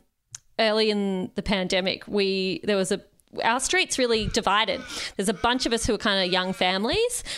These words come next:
and then there's a bunch of older people, mostly who live alone. And there's two women down the street from me called Judy, who both live alone. Um, and they're both older women,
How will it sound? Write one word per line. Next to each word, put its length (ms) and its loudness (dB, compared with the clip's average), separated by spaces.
and 140 0
then 100 0
there's 200 0
a 60 0
bunch 380 -2
of 160 -2
older 220 0
people, 320 -2
mostly 400 0
who 100 0
live 140 -2
alone. 380 0
And 100 0
there's 200 0
two 260 2
women 400 2
down 220 0
the 60 -4
street 280 -2
from 160 -2
me 300 0
called 300 -2
Judy, 400 0
who 240 -2
both 340 -2
live 140 0
alone. 480 0
Um, 440 0
and 100 0
they're 80 4
both 240 2
older 240 2
women, 440 0